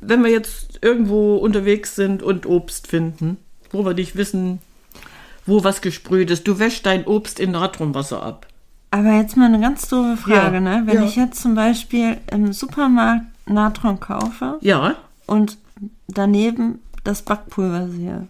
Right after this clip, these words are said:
Speaker 2: wo ist da der Unterschied? Ist da das gleiche drin?
Speaker 1: Ja, aber Natron ist bi. Ist in, ähm, Backpulver ist nur Natriumcarbonat und bi bedeutet dieser Sprudeleffekt.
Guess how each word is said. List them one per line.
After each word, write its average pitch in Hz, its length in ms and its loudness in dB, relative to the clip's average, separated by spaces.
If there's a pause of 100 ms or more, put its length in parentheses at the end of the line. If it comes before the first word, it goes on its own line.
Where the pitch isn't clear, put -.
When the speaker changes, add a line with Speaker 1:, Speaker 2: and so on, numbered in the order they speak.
Speaker 2:
wo 254 120 -6
ist - 180 -10
da 233 200 -2
der 214 260 -8
Unterschied? 202 480 -8 (420)
Ist - 140 -8
da 247 60 2
das 226 180 2
gleiche 185 340 -4
drin? 214 300 -2 (340)
Speaker 1:
Ja, - 300 0 (180)
aber 175 380 2
Natron 180 500 0
ist - 220 -6 (160)
bi. 208 400 2 (160)
Ist 170 220 -2
in, 185 260 -2
ähm, 165 320 0
Backpulver 208 500 0
ist 185 200 0
nur 180 200 2
Natriumcarbonat 156 1400 2
und 196 220 -2 (200)
bi 202 240 2
bedeutet 196 720 -2
dieser 180 260 -2
Sprudeleffekt. 208 960 -2